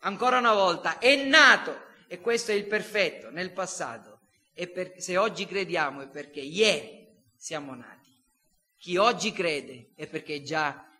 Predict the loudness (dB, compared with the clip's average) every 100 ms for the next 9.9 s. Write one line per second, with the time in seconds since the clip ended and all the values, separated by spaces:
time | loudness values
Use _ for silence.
0 | -14 -12 -8 -8 -8 -10 -12 -14 -14 -14
1 | -14 -8 -6 -6 -6 -6 -4 -8 -8 -8
2 | -6 -6 -4 -4 -2 -4 -8 -12 -20 -20
3 | _ -6 -4 -4 -8 -20 _ _ _ -4
4 | -2 -2 -4 -10 -20 _ _ -8 -4 -2
5 | -4 -4 -6 -6 -12 -12 -10 -10 -10 -6
6 | -2 -2 -6 -16 -18 _ _ _ -14 -12
7 | -6 0 2 2 0 -2 -8 -20 -10 -6
8 | -4 -4 -8 -8 -8 -8 -10 -10 -10 -10
9 | -10 -10 -10 -4 -2 -2 -2 -6 -8